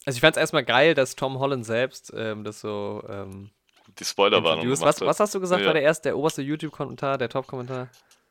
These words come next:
Speaker 2: Der oberste Kommentar war was nach dem Motto, „You know that you're in a universe, in a multiverse, when Tom Holland is the person who gives you a spoiler warning.“
Speaker 1: Ja.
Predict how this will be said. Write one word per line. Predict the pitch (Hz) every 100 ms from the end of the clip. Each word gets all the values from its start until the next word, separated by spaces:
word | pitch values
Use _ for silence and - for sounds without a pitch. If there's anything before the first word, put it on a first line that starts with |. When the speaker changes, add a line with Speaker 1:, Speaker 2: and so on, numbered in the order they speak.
| _ -
Speaker 2:
Der | 85
oberste | 110 120 - 107 104 -
Kommentar | - 98 90 101 107 92
war | 98 107 101
was | 104 -
nach | 104 98
dem | 110
Motto, | 104 110 113 101 -
„You | 92
know | 92 95 117 113
that | 92 95
you're | 101 104 104 90
in | 95
a |
universe, | 92 87 117 120 113 110 113 - -
in | 101 95
a | 87
multiverse, | 90 98 113 113 113 113 - - - - - - _
when | - 95 87 82 - -
Tom | 110 101
Holland | 104 117 107
is | 98 -
the |
person | 92 101 101 - 98 90
who | 95 92 98 _ _ _ _
gives | 104 -
you | 104
a |
spoiler | - - 92 92
warning.“ | 73 78 78 80 110
Speaker 1:
Ja. | 113 113